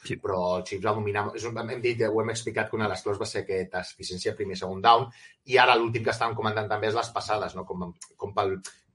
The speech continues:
Speaker 2: pràcticament només va haver-hi una passada per més de trenta iardes, no? Com aquest joc intermig, sobretot a la flat dreta i a la, i pel centre, a molts complers i, i, i molta dominància de, de, de
Speaker 1: Sí, això ho havíem comentat a la prèvia, que el joc de Chiefs d'aquest any ja, des de que va marxar,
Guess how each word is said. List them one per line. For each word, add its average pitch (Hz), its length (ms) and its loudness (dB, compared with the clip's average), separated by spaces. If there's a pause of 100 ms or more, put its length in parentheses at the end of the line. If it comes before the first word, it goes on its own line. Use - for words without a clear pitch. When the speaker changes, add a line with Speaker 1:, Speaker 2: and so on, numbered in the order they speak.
Speaker 2:
pràcticament 117 320 4
només 117 160 2
va 117 140 4
haver-hi 110 100 4
una 104 160 2
passada 98 400 -2
per 87 100 -6
més 87 140 -4
de 87 100 -6
trenta 85 300 -8
iardes, 82 320 -6
no? 87 100 -8
Com 92 140 -8
aquest 92 240 -6
joc 90 100 -8
intermig, 90 460 -4
sobretot 87 340 -4
a 90 40 -4
la 87 80 -2
flat 90 260 -6
dreta 87 320 -6 (480)
i 98 220 -2
a 90 100 2
la, 87 140 0 (260)
i 98 80 -10
pel - 180 -12
centre, 110 520 4 (340)
a 90 460 2
molts 90 160 -4
complers 95 640 -2
i, 101 60 2 (260)
i, 92 320 -14
i 90 80 -12
molta 85 260 -8
dominància 85 540 -6
de, 82 120 -6 (360)
de, - 60 -16 (180)
de - 60 -18 (100)
Speaker 1:
Sí, - 140 2
això 120 80 6
ho 127 40 10
havíem 139 140 10
comentat 113 400 6
a 104 80 8
la 98 80 6
prèvia, 95 320 4
que - 80 0
el 92 160 2
joc 98 160 4
de 110 80 8
Chiefs 101 160 0
d'aquest 101 320 2
any 104 140 6
ja, 107 80 8 (100)
des 101 80 4
de 110 80 2
que 107 80 6
va 107 80 6
marxar, 117 220 6